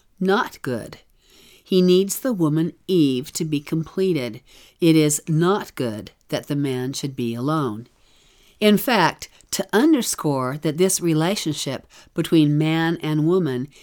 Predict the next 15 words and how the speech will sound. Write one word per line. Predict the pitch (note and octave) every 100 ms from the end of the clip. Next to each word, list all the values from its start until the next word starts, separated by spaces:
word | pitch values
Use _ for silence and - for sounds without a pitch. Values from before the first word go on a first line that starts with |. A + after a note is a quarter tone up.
| _
is | D#3+ D3+ - -
unlike | E3+ F3 E3+ D#3+ D3+ -
any | E3 E3+ F3
other, | F3+ C#3+ A#2+ D3 _ - - _
she | - B3+ B3+
is | A3 E3+
not | D#3+ -
made | D#3 D#3 D#3+
of | D3
the | C#3
dust | C3+ D#3+ E3 -
of | C#3+
the | C#3+ -
earth | F3+ D3 D3 - _ _ - _
like | D#3 D3 -